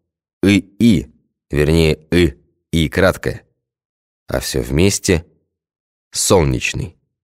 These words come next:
Но кто солнечный? Почему солнечный? День, что ли, солнечный?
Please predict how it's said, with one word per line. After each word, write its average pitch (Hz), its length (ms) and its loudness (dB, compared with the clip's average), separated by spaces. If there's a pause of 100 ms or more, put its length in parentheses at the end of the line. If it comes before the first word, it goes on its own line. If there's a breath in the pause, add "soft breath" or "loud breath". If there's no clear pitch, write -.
(840)
Но 60 480 -6
кто - 540 0
солнечный? 69 760 0 (1040)
Почему 120 360 2
солнечный? 76 680 0 (1400)
День, 95 380 2
что - 260 0
ли, 67 240 0
солнечный? 69 680 0